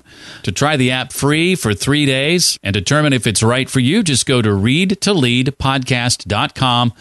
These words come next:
slash Blinkist, B L I N K I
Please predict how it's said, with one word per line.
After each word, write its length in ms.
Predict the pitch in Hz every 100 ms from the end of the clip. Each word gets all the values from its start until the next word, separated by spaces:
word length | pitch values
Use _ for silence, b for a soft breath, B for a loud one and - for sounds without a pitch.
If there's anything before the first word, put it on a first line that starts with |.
| B -
slash 560 | - 107 104 104 - - _
Blinkist, 680 | 85 107 185 - 113 - - _ _ 90
B 160 | 110
L 140 | 110 110
I 160 | 110
N 140 | 107 101
K 260 | 123 160
I 260 | 104 110